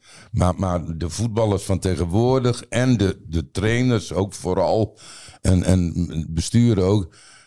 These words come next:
Dus je, de, de pers, dat is nou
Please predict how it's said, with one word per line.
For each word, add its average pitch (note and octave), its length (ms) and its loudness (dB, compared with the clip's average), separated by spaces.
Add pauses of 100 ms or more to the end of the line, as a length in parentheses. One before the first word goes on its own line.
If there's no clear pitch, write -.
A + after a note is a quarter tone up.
(120)
Dus F#2 240 0
je, G2+ 160 -6
de, F#2 240 0
de - 100 -4
pers, C#3 560 0
dat G2 260 -2
is F#2+ 240 -4 (160)
nou E2+ 280 -4